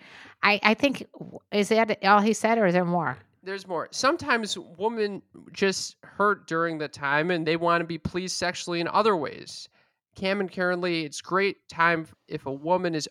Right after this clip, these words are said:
Speaker 2: open to exploring other ways. If you wanna know six wild sex alternatives that I use during period time, but
Speaker 1: Ooh, that
Speaker 2: also maybe Karen Lee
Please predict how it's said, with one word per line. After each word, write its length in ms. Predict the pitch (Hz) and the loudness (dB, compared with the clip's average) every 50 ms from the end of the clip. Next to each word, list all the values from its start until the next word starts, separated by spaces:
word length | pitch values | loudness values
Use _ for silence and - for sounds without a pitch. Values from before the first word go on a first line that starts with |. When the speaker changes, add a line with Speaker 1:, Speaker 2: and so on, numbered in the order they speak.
| - - | -4 -2
Speaker 2:
open 340 | 190 190 185 - 185 180 170 | -2 -2 -2 -2 -4 -6 -6
to 100 | - 143 | -8 -10
exploring 640 | 127 - - - - 160 170 165 160 160 160 151 | -12 -12 -14 -12 -6 -2 0 2 2 2 0 0
other 280 | - 147 156 156 151 143 | 0 0 0 0 0 -2
ways. 480 | 135 139 131 - 165 - 165 - - - _ _ _ _ - | -2 -4 -6 -6 -10 -12 -14 -16 -18 -18 _ _ _ _ -20
If 100 | 127 131 | -14 -8
you 80 | 135 | -4
wanna 220 | 151 165 202 220 220 | 2 2 4 4 4
know 320 | 202 196 185 185 180 180 - | 4 4 4 4 4 2 -2
six 520 | - - - - - 262 269 - - - 202 | -6 -10 -8 -6 -6 -6 -6 -6 -10 -12 -6
wild 400 | 196 190 185 196 202 208 202 190 | -4 0 2 4 4 4 2 0
sex 380 | - - 226 202 202 - - | -2 -2 -2 -2 -2 -4 -4
alternatives 720 | 196 180 175 - - 190 185 180 175 160 156 147 139 143 143 | -4 -4 -6 -4 -4 -4 -2 -2 -2 -4 -4 -6 -6 -6 -4
that 100 | 151 147 | -2 -2
I 40 | 147 | -2
use 360 | 151 156 165 175 180 170 - | -4 -6 -8 -8 -8 -10 -12
during 380 | - - 220 202 196 190 185 | -8 -6 -2 -2 -2 -2 -4
period 520 | 185 - - 202 202 202 190 185 175 175 - | -8 -12 -8 -6 -6 -4 -4 -6 -8 -8 -8
time, 300 | - 196 - 381 415 415 | -6 -2 0 2 2 4
but 80 | 427 | 4
Speaker 1:
Ooh, 80 | 427 370 | 4 4
that 60 | 269 | 2
Speaker 2:
also 320 | 160 - 196 214 - 226 208 | 2 0 0 0 -2 -2 -4
maybe 400 | 190 185 190 202 196 196 190 190 | -2 -2 -2 -2 -2 -6 -10 -14
Karen 440 | _ - 208 196 196 196 190 185 | _ -10 -6 -6 -4 -4 -6 -6
Lee 300 | 180 185 180 175 175 190 | -6 -6 -4 -6 -6 -8